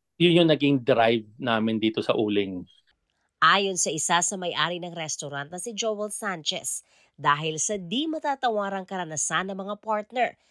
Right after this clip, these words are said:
Speaker 2: sa hospitality industry, kampante ito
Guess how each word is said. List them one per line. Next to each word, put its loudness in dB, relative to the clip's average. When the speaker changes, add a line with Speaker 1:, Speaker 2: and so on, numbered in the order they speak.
Speaker 2:
sa -6
hospitality -4
industry, -2
kampante 0
ito -2